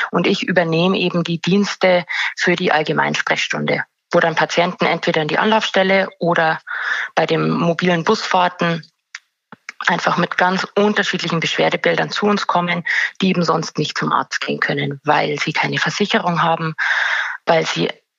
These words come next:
auf der Straße leben oder jetzt auch hier irgendwie gestrandet sind aus anderen Ländern.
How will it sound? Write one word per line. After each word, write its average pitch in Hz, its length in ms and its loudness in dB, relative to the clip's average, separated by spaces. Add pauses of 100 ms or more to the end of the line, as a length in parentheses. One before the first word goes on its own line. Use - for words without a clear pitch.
auf - 160 -2
der 170 100 0
Straße 175 380 0
leben 170 360 0 (120)
oder 165 640 2
jetzt - 320 -2
auch 165 240 0
hier 175 200 2
irgendwie 170 280 0
gestrandet 170 520 0
sind 165 320 0
aus 170 200 0
anderen 165 300 -2
Ländern. 143 460 -2